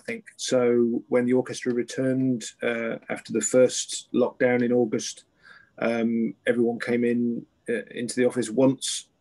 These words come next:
um, collected iPad, pencil, uh, and Bluetooth pedal, uh, and, and that's been it. We've, we've not really had any kind of, we've had no sort of technical issues with any of the equipment since. Um,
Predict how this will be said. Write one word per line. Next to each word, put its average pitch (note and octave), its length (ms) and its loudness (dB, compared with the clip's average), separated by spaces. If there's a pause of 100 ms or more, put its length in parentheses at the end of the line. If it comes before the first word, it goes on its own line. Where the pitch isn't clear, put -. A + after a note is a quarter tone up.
(280)
um, A#2 680 -4 (280)
collected A#2+ 480 2 (420)
iPad, B2+ 640 0 (220)
pencil, A#2+ 400 -2 (600)
uh, A2+ 380 -2 (140)
and A2+ 340 -2
Bluetooth A#2+ 420 0
pedal, A#2+ 360 2 (260)
uh, A#2 220 -2
and, A#2+ 340 -4
and A#2 120 -4
that's A#2+ 160 -4
been B2+ 160 2
it. - 220 0
We've, A#2+ 280 -2 (100)
we've A2 260 -4 (580)
not B2+ 120 -2
really B2 200 2
had A#2 180 -2
any B2 180 2
kind A#2+ 260 -2
of, A2 120 -2 (280)
we've A#2 140 -12
had B2 160 -6
no B2 220 2
sort A2+ 180 -8
of A2 80 -10
technical - 440 -4
issues A2 360 0
with A2 140 -4
any A2+ 180 2
of G#2+ 60 -2
the A2+ 80 2
equipment A2 420 -2 (100)
since. - 580 -4 (520)
Um, A#2 680 0